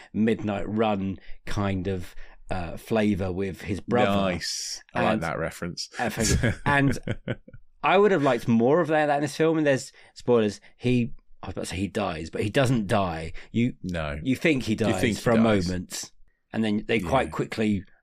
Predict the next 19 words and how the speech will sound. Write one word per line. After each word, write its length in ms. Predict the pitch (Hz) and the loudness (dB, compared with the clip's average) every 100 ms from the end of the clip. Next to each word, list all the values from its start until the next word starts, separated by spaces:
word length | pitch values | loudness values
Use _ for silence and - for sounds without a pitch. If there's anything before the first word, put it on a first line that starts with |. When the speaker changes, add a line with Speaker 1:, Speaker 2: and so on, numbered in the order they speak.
| - | -6
Speaker 1:
reshuffle 580 | 113 113 - 113 104 95 | 0 0 2 0 0 0
that 200 | 101 - | -2 -4
deck 220 | - 90 | -6 -6
again 480 | 92 80 87 85 87 - _ _ | -6 -4 -4 -4 -6 -10 _ _
and 480 | 98 95 87 87 82 - | -8 -6 -4 -6 -10 -8
show 260 | - 92 | -2 -2
that 140 | 92 87 | -2 -6
he's 160 | 90 | -2
not 240 | 107 87 - | -2 -2 -4
dead. 240 | 90 85 | -6 -6
He 200 | 98 92 | -4 -4
is, 200 | 87 - - - - - | -4 -8 -18 -20 -20 -6
he's 180 | 104 - | -4 -2
magic. 540 | 160 - - - - - - - | -4 -6 -8 -6 -6 -8 -18 -6
Speaker 2:
<laughs> 140 | 135 - | 0 2
Yeah, 280 | - - - 104 - - | 2 0 -4 -8 -10 -8
yeah, 100 | - | -8
Speaker 1:
<laughs> 60 | - | -4
Speaker 2:
basically. 580 | - - - - - | -4 -2 -4 -6 -6